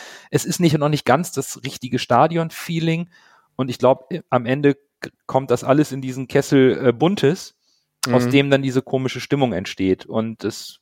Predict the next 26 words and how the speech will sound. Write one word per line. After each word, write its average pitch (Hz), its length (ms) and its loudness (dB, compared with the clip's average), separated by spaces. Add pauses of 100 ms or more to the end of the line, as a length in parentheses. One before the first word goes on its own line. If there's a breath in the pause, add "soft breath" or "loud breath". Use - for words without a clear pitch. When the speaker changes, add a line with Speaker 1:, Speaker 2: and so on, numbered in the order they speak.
Speaker 1:
wird 117 360 -4
spannend 147 500 -2
sein, 147 380 0 (760 soft breath)
ob - 360 0 (220)
wir 123 260 2
gemeinsam 156 760 2
mit 127 200 -4
der 127 100 6
Mannschaft 143 800 -2
im 135 120 -14
Stadion 127 760 -2 (800)
nochmal 123 280 0
die 117 100 -2
Kurve 139 320 2
schaffen, 127 540 -4 (240)
aber 117 180 -6
dafür 113 440 -2
wären 117 240 0
natürlich 113 400 -6
immer 110 200 0
Siege 107 440 0 (120)
sehr, 113 220 2
sehr 104 160 4
hilfreich, 85 580 -2
zumindest, 98 600 -6
äh, 90 100 -12